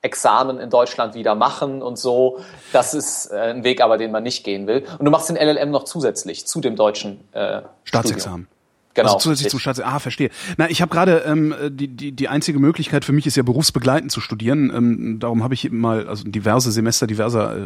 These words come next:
Speaker 2: äh, Fächer an der Fernuni Hagen studiert. Und die
Speaker 1: Mhm.
Speaker 2: bieten halt auch Jura an, aber nur als L L B, L L M.
Speaker 1: Ja.
Speaker 2: Also Bachelor und Master.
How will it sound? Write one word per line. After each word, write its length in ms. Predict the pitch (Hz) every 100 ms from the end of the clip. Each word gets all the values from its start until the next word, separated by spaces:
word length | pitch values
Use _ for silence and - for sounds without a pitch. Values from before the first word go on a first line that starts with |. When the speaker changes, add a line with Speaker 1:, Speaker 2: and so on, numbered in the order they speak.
| 107
Speaker 2:
äh, 40 | 95
Fächer 340 | 127 135 127 - - - -
an 80 | 110
der 80 |
Fernuni 340 | - 131 143 127
Hagen 460 | 113 147 143 107
studiert. 440 | 107 - 101 101 95
Und 120 | 139
die 60 | 214
Speaker 1:
Mhm. 40 |
Speaker 2:
bieten 240 | 269 156
halt 100 | 131
auch 160 | 123 139
Jura 340 | 139 185 123
an, 220 | 107 139 -
aber 320 | - 151 180
nur 380 | 160 147 175 165
als 240 | 131 143 -
L 160 | 131
L 160 | 131 117
B, 180 | 120 113
L 140 | 110
L 120 | 110
M. 200 | 92 110 - - - - -
Speaker 1:
Ja. 100 | 127
Speaker 2:
Also 200 | 110 127
Bachelor 320 | 123 120 120
und 120 | 113
Master. 380 | 117 117 - 95